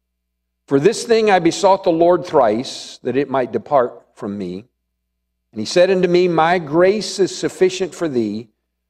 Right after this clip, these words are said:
for my strength is made perfect in weakness.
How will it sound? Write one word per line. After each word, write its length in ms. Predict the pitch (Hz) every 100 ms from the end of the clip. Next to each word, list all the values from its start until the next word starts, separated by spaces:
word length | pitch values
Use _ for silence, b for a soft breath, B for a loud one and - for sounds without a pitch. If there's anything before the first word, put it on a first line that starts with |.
| _ -
for 100 | 151
my 200 | 151 151
strength 600 | - - 214 202 151 151
is 180 | 151 139
made 260 | 147 139
perfect 540 | - 196 - 139 135 -
in 280 | 139 139
weakness. 760 | 131 151 147 98 80 - -